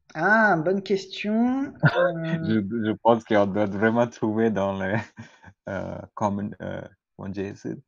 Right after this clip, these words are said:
Speaker 1: Oui, alors, soit on va dans mon json, effectivement. Euh, pas json, JavaScript d'ailleurs.
Speaker 2: Ja-, JavaScript, oui.
Speaker 1: Euh, wiki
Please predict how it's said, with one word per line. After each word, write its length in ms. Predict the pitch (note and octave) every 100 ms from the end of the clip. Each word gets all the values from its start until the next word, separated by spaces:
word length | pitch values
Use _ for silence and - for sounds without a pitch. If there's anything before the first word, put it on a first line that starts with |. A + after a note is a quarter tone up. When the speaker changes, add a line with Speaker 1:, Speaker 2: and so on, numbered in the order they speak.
| _ _
Speaker 1:
Oui, 280 | F#3+ F#3+ G#3 G#3+ -
alors, 420 | E3+ D#3+ D3+ - -
soit 340 | - - A#3
on 120 | A#3+
va 100 | G#3+
dans 100 | G3+
mon 180 | F#3+ F3+
json, 440 | E3+ E3+ E3+ F3
effectivement. 800 | F#3+ E3 D#3+ - E3 D#3+ D#3+ F3 F#3 - - - - _ _
Euh, 380 | D#3+ D3 D3 D3
pas 160 | D3 F3+
json, 320 | E3+ D#3 D3
JavaScript 460 | E3 E3+ E3 C#3 E2
d'ailleurs. 240 | D#3+ - - - -
Speaker 2:
Ja-, 140 | A2 G2 -
JavaScript, 600 | F#2 F2+ F2+ - F2+ -
oui. 100 | - -
Speaker 1:
Euh, 540 | E3 D#3+ D#3 D3+ D3+ D3+ D#3 E3 - F2 - - F3 - - - - - - _ _ _ -
wiki 440 | F3+ F#3+ - -